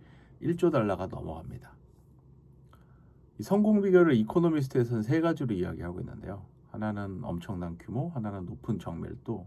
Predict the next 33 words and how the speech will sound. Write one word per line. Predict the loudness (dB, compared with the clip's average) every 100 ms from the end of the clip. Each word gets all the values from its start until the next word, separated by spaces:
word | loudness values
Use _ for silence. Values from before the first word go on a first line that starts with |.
| -18 -16
그리고 | -12 -8
나머지 | -8 -10 -10
하나가 | -12 -14
엄격한 | -14 -12 -10 -12 -12
문화입니다. | -10 -10 -10 -12 -16 -18 -20 -20 -20 -20 -20 -20 _ -20 -20 -20 -20 -20 -4
규모야 | 4 8 10 10 6
뭐 | 2 0 -2
어느 | -2
나라든 | 0 -2 -2 -4
할 | -4
수 | -4
있겠죠. | -6 -8 -14 -14 -14 -16 -20 -20 -20 -14 -14
정밀도, | -8 -2 2 4 2 0 -2 -2 -4 -16 -6
공정 | 4 6 6 6 4 2 0
관리의 | 0 2 2 2 2 2 0 -2
그 | -4 -4 -4 -8 -16 -10 -2
깨끗함. | 0 0 -4 -6 -10 -20 -20 -12 -4
우리나라도 | 0 4 6 6 4
굉장히 | 2 0 -2
깨끗하게 | -4 -4 -4 0
하거든요. | 0 0 -2 -6 -6
그래서 | -10 -6
거기 | -6
먼지 | -2 0 2 0
안 | 0
들어가게 | -4 -4 -4
하려고 | -6 -6 -8
막 | -10 -8
많이 | -4 -4
노력하잖아요. | -2 -4 -6 -6 -6 -8 -8 -10 -8
이코노미스트에서는 | 0 2 4 2 0 -2 2 0
나머지 | 0 -2 -2 -2
하나를 | -4 -6